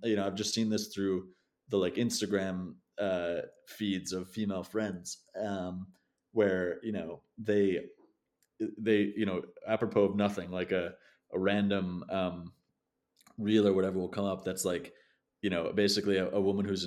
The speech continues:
who has, like, two million followers, whose entire account is devoted to, like, you know, like, this, this sort of, you know, body positivity thing about, like, post, post-pregnancy body positivity with, like, stretch marks and, like, you know, not having the same, uh,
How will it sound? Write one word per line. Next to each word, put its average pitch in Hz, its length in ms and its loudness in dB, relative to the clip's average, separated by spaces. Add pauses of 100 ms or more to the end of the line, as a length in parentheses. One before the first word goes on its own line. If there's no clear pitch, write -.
(140)
who 107 80 -2
has, 95 200 2
like, 95 160 0
two 117 140 0
million 107 260 2
followers, 92 640 0
whose 98 180 -4
entire 95 440 0
account 92 340 -2
is 90 100 -8
devoted 92 400 -2
to, 90 100 -8
like, 87 320 -6 (680)
you 98 120 0
know, 80 420 -2 (220)
like, 101 280 0
this, 101 360 0
this 104 200 -2
sort 107 160 2
of, 90 100 -2
you 92 60 -2
know, 87 200 -6 (300)
body 110 260 6
positivity 104 560 2
thing 101 200 0
about, 92 240 -4
like, 98 180 -2
post, - 420 0 (380)
post-pregnancy 107 1000 4
body 98 300 2
positivity 90 840 -2 (340)
with, 90 160 -6
like, 85 160 -6
stretch - 300 0
marks 92 360 0
and, 80 80 -14
like, 80 160 -18 (120)
you 98 100 -12
know, 78 200 -12 (100)
not 92 260 -2
having 90 240 -2
the 87 60 -10
same, 85 240 -6 (260)
uh, 85 200 -2